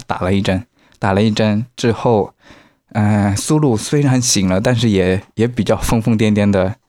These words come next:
那种笑，看着舰长。然后这个，这个时候，医生说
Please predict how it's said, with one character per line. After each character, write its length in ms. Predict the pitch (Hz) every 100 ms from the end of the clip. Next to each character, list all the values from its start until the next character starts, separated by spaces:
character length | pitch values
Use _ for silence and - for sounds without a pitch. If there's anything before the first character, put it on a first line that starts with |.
| _ _ _ _ _ _ _
那 120 | - 98
种 160 | 87
笑， 400 | - 113 90 90 _ _ _
看 180 | - 104
着 80 | 92
舰 240 | 107 95
长。 200 | 85 - _ _ _ _ -
然 100 | 98
后 100 | 104
这 100 | 113
个， 100 | 113
这 200 | - 113
个 100 | 107
时 140 | -
候， 240 | - 101 98 _ _ _ _ _ _ _ _ _ _ _
医 160 | 120 104
生 240 | 104 98
说 340 | - 92 95